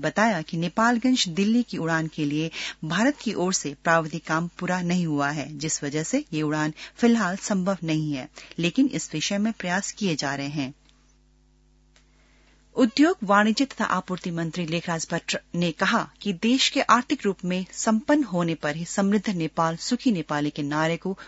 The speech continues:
पूर्णता मिलेगी। आज काठमांडू में एक कार्यक्रम के दौरान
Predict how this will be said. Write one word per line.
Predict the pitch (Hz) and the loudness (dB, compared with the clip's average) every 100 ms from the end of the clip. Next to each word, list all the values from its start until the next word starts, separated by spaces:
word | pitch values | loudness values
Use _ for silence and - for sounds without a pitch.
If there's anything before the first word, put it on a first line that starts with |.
| - - | -10 0
पूर्णता | 214 185 170 | 2 2 0
मिलेगी। | 151 139 139 143 131 - - - | 0 0 -2 -4 -6 -8 -6 0
आज | 165 | 2
काठमांडू | - 156 170 156 151 | 2 0 -2 -4 0
में | 202 | 0
एक | 214 - | -2 -2
कार्यक्रम | 151 147 - 147 | -2 -2 -4 -6
के | - | -6
दौरान | 143 160 165 190 | -2 0 4 2